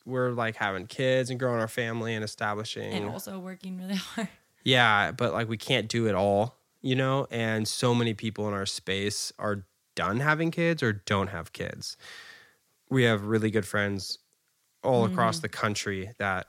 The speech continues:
Speaker 1: are in one of those two camps, and we are, like, one of two,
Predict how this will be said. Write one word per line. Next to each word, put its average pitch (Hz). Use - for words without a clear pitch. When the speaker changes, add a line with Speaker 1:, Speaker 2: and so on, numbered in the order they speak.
Speaker 1:
are 101
in 101
one 110
of 117
those 117
two 113
camps, -
and 104
we 117
are, 117
like, 110
one 113
of 117
two, 92